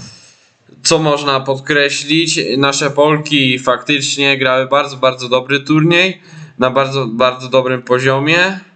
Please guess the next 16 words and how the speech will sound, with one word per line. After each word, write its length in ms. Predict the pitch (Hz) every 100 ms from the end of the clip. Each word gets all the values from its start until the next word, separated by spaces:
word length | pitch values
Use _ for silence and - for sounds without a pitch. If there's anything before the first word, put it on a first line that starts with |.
| _ _ _ _ _ _ _ _ _ _ _ _ _ - - -
Oczywiście 460 | 127 135 156 170 156
nie 120 | 151
wszystko 400 | 156 165 - 143
było 320 | 131 139 135
idealnie, 840 | 135 131 127 - 135 139 151 185 - - -
no 80 | 135
ale 120 | 143
pomijając 680 | 143 156 156 151 147 143 139
to, 140 | 151 156
ten 240 | 156 160
turniej 400 | 156 165 165 160
jednak, 440 | 160 160 165 160 170
yy, 640 | 104 135 135 139 139 151 151 - _ _
nam 240 | 156 175 196
wyszedł, 500 | 202 156 - 92 -
tak? 380 | 113 120 120